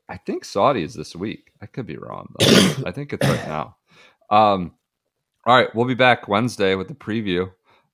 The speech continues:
uh, show. Go to cozy earth dot com, promo code Fried Egg. Spe-, speaking of commercials, we'll just throw in here at the end.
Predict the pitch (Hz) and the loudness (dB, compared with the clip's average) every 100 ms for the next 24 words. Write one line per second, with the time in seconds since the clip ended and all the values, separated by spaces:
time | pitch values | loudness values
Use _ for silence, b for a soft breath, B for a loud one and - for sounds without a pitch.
0 | _ 90 92 85 78 - 98 87 87 110 | _ 2 4 2 0 -4 -2 -2 0 -4
1 | - 107 113 104 101 - 98 - 104 101 | 2 2 4 2 0 2 0 2 0 0
2 | 92 95 92 - 92 85 - 90 87 98 | -2 -4 -2 -2 -4 -4 0 2 2 -2
3 | 90 - 85 - - - 107 98 87 - | -4 -10 -10 -12 -16 -6 -4 -2 -4 -2
4 | 87 95 90 82 87 90 - 87 85 87 | -2 -2 -4 -10 -10 -12 -6 0 0 0
5 | 90 80 78 - 71 85 87 82 | -2 -2 -4 -6 -2 0 0 -2